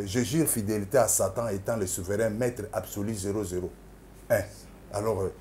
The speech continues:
j'ai aidé l'enfant. Maintenant, l'enfant commence à comprendre. Je suis vraiment trop dire parfois à un moment donné. Ne dis pas comment il passe aux autres trop dire. C'est pour la formation de l'enfant.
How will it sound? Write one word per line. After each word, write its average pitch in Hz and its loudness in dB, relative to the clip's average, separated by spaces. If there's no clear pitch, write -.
j'ai 110 2
aidé 107 0
l'enfant. 98 0
Maintenant, 113 6
l'enfant 104 6
commence 98 -2
à 87 -8
comprendre. 95 -2
Je - 0
suis 156 4
vraiment 127 4
trop 175 12
dire 139 6
parfois 113 6
à 127 6
un - 6
moment 110 4
donné. 95 0
Ne 113 6
dis 117 6
pas 156 6
comment 120 6
il 131 6
passe 110 0
aux 127 2
autres 107 2
trop 104 -2
dire. 95 -2
C'est 98 -2
pour 127 -2
la 101 4
formation 90 -6
de 82 -10
l'enfant. - -14